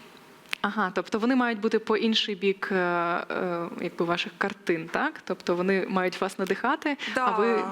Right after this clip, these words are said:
Speaker 2: главное, чтобы костёр не устраивали с картин из моих, тогда всё в порядке. <laughs>
Speaker 1: А вже влаштовували?
Speaker 2: Конечно. Ну, раздражаю я людей, ну что делать, раздражаю.
Speaker 1: То ви це, ви це,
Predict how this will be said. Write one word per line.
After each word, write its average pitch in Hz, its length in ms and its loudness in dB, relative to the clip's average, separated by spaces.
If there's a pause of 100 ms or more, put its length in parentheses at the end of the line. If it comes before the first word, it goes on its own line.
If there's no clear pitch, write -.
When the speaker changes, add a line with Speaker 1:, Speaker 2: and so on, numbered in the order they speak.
(220)
Speaker 2:
главное, 269 440 2
чтобы 226 300 -2
костёр 233 600 -2
не 190 120 0
устраивали 180 720 -2
с 180 120 -4
картин 262 500 4
из 214 160 0
моих, 185 200 0 (100)
тогда 202 280 0
всё 247 220 -2
в - 60 -6
порядке. - 520 -2 (360)
<laughs> 330 60 4 (320)
Speaker 1:
А 196 100 2
вже 196 200 2
влаштовували? 202 720 2
Speaker 2:
Конечно. 233 600 2 (640)
Ну, 254 100 6
раздражаю 320 720 4
я 226 100 6
людей, 220 280 4
ну 226 100 4
что 226 220 0
делать, 180 340 2
раздражаю. 214 580 0 (540)
Speaker 1:
То 202 100 0
ви 214 100 6
це, 220 220 2
ви 202 180 2
це, 220 440 2